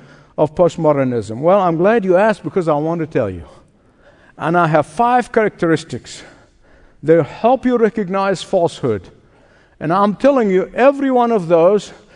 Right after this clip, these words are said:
can only be combated by reading, believing,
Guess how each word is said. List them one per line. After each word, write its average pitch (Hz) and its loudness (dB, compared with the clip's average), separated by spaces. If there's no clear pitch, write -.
can 208 2
only 285 2
be 262 -2
combated 208 0
by 175 4
reading, 196 2
believing, 214 2